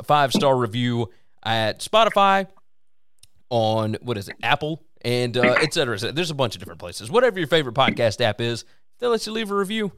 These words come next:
leave a review. We would appreciate it. Along with that, you can always follow and subscribe, whatever, on YouTube. If you're watching right now, we certainly appreciate it. Go ahead and like the video for us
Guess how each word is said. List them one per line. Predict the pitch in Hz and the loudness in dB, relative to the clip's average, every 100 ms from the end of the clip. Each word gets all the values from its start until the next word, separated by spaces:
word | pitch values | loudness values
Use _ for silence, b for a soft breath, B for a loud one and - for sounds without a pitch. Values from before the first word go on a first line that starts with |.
| - - - - | -14 -20 -20 -8
leave | 202 196 | -4 0
a | |
review. | 185 143 117 - | 0 0 -6 -10
We | - | -8
would | 160 151 | -4 -2
appreciate | 170 127 120 101 | -2 -2 -2 -4
it. | - - b b b | -8 -20 b b b
Along | - 214 220 | 0 2 4
with | 208 196 | 2 4
that, | 196 196 | 2 0
you | 175 | -2
can | 170 | 2
always | 160 160 151 143 147 - | 2 4 2 0 -4 0
follow | 135 127 123 131 | 2 4 2 0
and | - 127 | -4 -6
subscribe, | 123 110 - 110 113 107 | -6 -6 2 4 4 2
whatever, | 120 110 107 - | 2 2 0 0
on | 117 117 | 0 0
YouTube. | 156 247 - 104 - | -4 -6 -6 -6 -4
If | 101 | -4
you're | 120 | -2
watching | 127 160 160 | 2 2 2
right | 165 156 | 0 0
now, | 165 220 | 0 0
we | 202 | -2
certainly | 170 160 127 | -2 -2 -2
appreciate | 117 202 220 202 220 | -2 -4 -4 -2 -2
it. | 247 - 127 | -4 -8 -2
Go | 147 | 0
ahead | 143 147 | 2 0
and | 113 | -2
like | 147 175 | -2 0
the | 180 | -2
video | 170 170 170 | 0 0 0
for | 170 190 | 0 0
us | 180 | -2